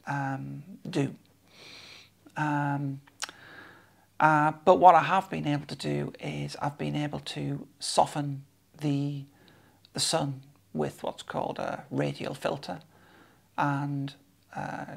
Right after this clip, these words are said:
change the contrast on the horizon with a brush filter. And you can see that I brought these up on the screen now in Lightroom, and I can turn them on off, and you should be able to see, um, the subtle differences, uh, that it makes.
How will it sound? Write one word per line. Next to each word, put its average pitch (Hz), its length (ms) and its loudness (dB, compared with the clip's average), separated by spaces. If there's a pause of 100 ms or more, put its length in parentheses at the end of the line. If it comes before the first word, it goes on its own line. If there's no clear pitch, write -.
(200)
change 147 300 -2
the - 60 -12
contrast 151 600 0
on 147 100 -2
the 143 60 -2
horizon 147 680 2 (560)
with - 240 -4
a 147 60 -4
brush 165 260 4
filter. 151 380 -2 (420)
And - 260 -8
you 147 80 -14
can - 80 -10
see 151 220 -4
that 143 160 -4
I 143 60 -2
brought - 320 6
these 143 200 -4
up 147 140 -8
on 151 140 -4
the 151 40 -6
screen 143 380 -2
now 139 300 -4 (500)
in 147 120 0
Lightroom, 151 500 4
and 127 80 0
I 131 40 -4
can 135 140 -6
turn 160 240 2
them 147 140 2
on 139 80 2
off, 135 180 0
and 147 100 -6
you 143 60 -4
should - 180 -8
be 156 60 -4
able 156 80 -4
to 156 80 -6
see, 143 400 -2 (640)
um, 147 640 0 (500)
the 147 80 -2
subtle 143 300 0
differences, 147 760 -2 (240)
uh, 147 160 0
that 143 140 -2
it - 100 -6
makes. 160 480 -4